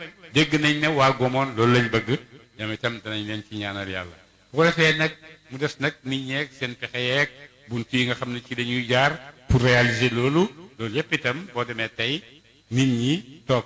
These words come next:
fii jël nañ ci ay leçon yoo xam ne bu ëllëgee, bu waa gomoon ñëwee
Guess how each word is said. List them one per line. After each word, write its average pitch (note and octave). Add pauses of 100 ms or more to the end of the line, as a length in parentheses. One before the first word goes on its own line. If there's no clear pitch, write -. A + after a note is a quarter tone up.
(120)
fii F3 (360)
jël A#2+
nañ A#2
ci D3 (400)
ay F3
leçon B2+
yoo A2+
xam A2+
ne C3+ (160)
bu D3 (120)
ëllëgee, D3+
bu C3
waa G#3+ (100)
gomoon G#3
ñëwee F3